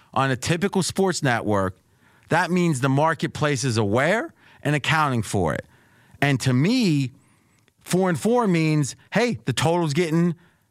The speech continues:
or I'm sorry, check that. The spread for Kansas City is getting higher and higher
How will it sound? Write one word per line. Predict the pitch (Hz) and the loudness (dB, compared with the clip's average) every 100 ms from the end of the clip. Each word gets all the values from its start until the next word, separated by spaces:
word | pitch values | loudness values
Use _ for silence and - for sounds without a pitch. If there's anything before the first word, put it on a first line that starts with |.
| _ _ - 160 | _ _ -6 -2
or | 180 170 | 0 0
I'm | 160 | 0
sorry, | 190 147 | 0 0
check | - 202 - | 0 -2 0
that. | 135 117 | -2 0
The | 123 156 139 117 - - | 0 2 0 -2 -10 -6
spread | - - 175 214 202 180 175 _ | -4 0 2 2 2 0 -4 _
for | - 175 | -4 -4
Kansas | - 190 185 165 | 0 0 0 0
City | - 214 202 | 0 2 2
is | 135 | 2
getting | 185 160 | 0 2
higher | 147 156 170 175 | 2 2 2 2
and | 190 | 2
higher | 233 285 285 190 | 2 0 0 -2